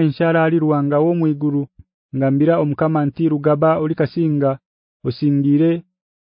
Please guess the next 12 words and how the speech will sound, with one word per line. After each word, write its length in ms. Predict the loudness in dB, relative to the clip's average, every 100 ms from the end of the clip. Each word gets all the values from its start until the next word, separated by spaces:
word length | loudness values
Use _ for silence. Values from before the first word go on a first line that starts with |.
| -4
bantaishure 880 | 0 0 0 0 0 2 0 2 0 -2 -6
nge 300 | 0 2 2 0 -8
Yuda." 360 | -6 -4 0 0 -2 _ _ _ -6
omukigo 680 | -2 -2 -2 -2 2 2 0
ky'enziiko 760 | 0 0 0 0 0 0 -2 -4 _ _ _ _
za 160 | -4 0
batata 680 | 0 0 0 0 0 0 -2
nkyombeke 600 | 0 -2 0 -2 -4 _ -10
buya. 400 | -2 2 2 0 _ _ _ _ _ _ _ -8
Omukama 420 | -6 0 0 2
ambaza 360 | 2 2 2 2
ati, 260 | 0 _